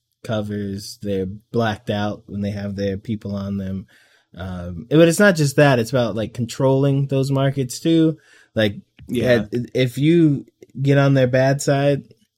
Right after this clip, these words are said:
Speaker 1: they'll say, "Oh, our artist can't come on your show."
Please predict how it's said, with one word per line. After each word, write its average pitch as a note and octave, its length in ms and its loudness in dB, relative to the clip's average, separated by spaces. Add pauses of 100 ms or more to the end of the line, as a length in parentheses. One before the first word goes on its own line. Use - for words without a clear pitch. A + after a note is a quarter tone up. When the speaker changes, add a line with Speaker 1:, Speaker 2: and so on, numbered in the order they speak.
(580)
Speaker 1:
they'll C3 220 6
say, B2+ 540 2 (340)
"Oh, A#2 240 4
our A#2 180 2
artist A#2 500 2
can't - 260 -2
come A#2+ 220 0
on A2+ 200 0
your G#2 120 -2
show." G#2 520 0